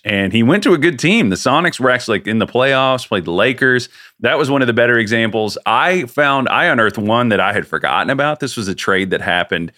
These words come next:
Jermaine O'Neal was traded from the Blazers to the Indiana Pacers in two thousand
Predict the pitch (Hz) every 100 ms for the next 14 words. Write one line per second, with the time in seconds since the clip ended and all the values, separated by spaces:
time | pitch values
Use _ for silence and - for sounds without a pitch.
0 | - - _ 113 104 113 147 113 85 95
1 | 107 135 104 - - 120 110 117 92 82
2 | - 95 80 87 92 117 123 92 85 82
3 | - - _ _ _ _ - 120 98 101
4 | 226 107 95 - 113 113 117 87 80 76
5 | - 98 87 123 107 101 - 120 123 104
6 | 90 90